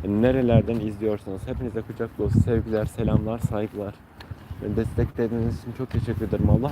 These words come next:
razı olsun hepinizden. Aleyküm selam. Evet. Like'lar çok az atılmış. On sana destek arkadaşlar lütfen demiş Sultan. Benim de desteklerinizi bekliyorum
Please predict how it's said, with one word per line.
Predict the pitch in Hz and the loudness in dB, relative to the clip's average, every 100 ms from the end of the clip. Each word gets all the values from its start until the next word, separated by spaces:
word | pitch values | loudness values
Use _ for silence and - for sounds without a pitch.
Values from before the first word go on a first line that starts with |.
| 127 | 0
razı | 123 113 113 | 0 0 0
olsun | - | 2
hepinizden. | 127 117 123 - 95 - - - - - - - - - - | 2 2 0 -2 -4 -4 -8 -12 -10 -8 -6 -4 -4 -4 -4
Aleyküm | 104 107 107 - 123 | 2 2 2 -2 -6
selam. | - 113 104 107 104 101 98 104 - - - - - - - - - - - - - - - - - - - - - - - - - - - | 0 2 4 2 4 2 0 -2 -6 -10 -12 -10 -12 -6 -4 -4 0 2 4 2 0 0 0 -2 -2 0 0 -2 -6 -6 -2 -2 -4 -8 -6
Evet. | 95 92 117 - - - - - - | -4 -4 -6 -10 -8 -4 -2 0 6
Like'lar | - 104 110 113 113 | 8 8 6 4 6
çok | - - | 8 8
az | - | 8
atılmış. | - - - - - | 6 8 8 6 6
On | 101 107 - | 4 2 2
sana | 104 107 | 0 0
destek | 107 101 - 113 | 0 -2 -4 -2
arkadaşlar | 104 - 90 - | -2 2 6 6
lütfen | - - - - | 6 0 0 0
demiş | - - - | 0 -6 -4
Sultan. | - - - - - - - - - - - | 4 10 12 12 12 12 12 10 10 4 2
Benim | - - | 4 4
de | - - - - | 6 8 10 8
desteklerinizi | - - - - - - - | 4 4 2 2 0 4 6
bekliyorum | - - - - | 10 10 8 4